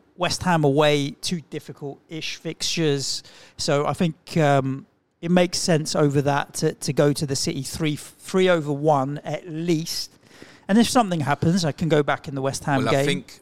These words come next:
Speaker 2: Ci-, City as a, as a relationship to Arsenal is quite important to, to clarify, and it's part of that March announcements as well. So City play Manchester United on, on the Sunday, the third.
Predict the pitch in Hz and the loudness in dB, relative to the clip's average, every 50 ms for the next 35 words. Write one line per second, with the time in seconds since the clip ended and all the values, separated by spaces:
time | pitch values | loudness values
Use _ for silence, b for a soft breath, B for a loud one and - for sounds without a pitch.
0 | _ - - - - 156 - - - - - - 170 156 - 135 131 110 110 117 | _ -8 -6 -4 -4 -4 -6 -8 -10 -8 -6 -4 -4 -4 -4 -6 -6 -2 0 0
1 | 113 - - - 104 98 101 98 101 107 107 113 110 - - 104 92 - 107 - | 0 0 -2 -6 -8 -8 -6 -4 -2 -2 -2 -2 -2 -4 -6 -8 -8 -10 -12 -12
2 | - - 98 98 98 90 - - 95 85 - - - 92 92 98 - _ - 95 | -12 -10 -8 -8 -8 -8 -10 -14 -18 -18 -16 -10 -8 -8 -8 -8 -12 _ -20 -18
3 | - - 117 101 95 95 - - 101 95 82 _ - 101 - - 107 101 95 90 | -10 -8 -8 -8 -8 -12 -12 -10 -10 -10 -10 _ -16 -16 -12 -6 -6 -6 -6 -6
4 | - - 90 90 92 95 - - - - 110 104 - - 98 - 107 - - - | -8 -10 -10 -10 -10 -12 -16 -18 -6 -2 -2 -2 -2 -6 -10 -10 -12 -12 -10 -10
5 | 98 92 90 90 - - 101 95 95 90 - - - 92 87 - - 85 82 - | -8 -8 -8 -8 -10 -10 -10 -10 -10 -12 -12 -14 -16 -16 -16 -16 -16 -16 -12 -8
6 | 104 95 90 85 82 - - 101 87 B B B B B B B - - - - | -6 -6 -6 -6 -6 -4 -4 -4 -4 B B B B B B B -6 -4 -4 -4
7 | 113 110 - 113 107 104 104 107 101 98 95 - - - 101 104 101 98 - 80 | -6 -8 -4 -2 -2 -2 0 -2 -4 -4 -4 -6 -6 -6 -4 -6 -6 -6 -6 -8
8 | 90 90 90 85 - - 95 90 85 - - - 127 117 107 90 85 78 76 78 | -12 -12 -14 -14 -14 -14 -14 -14 -10 -6 -2 0 0 0 -2 -6 -6 -8 -10 -12
9 | - _ _ _ _ _ _ - 92 - - - 123 101 90 82 78 76 87 | -18 _ _ _ _ _ _ -20 -20 -18 -10 -6 -6 -6 -4 -6 -10 -14 -16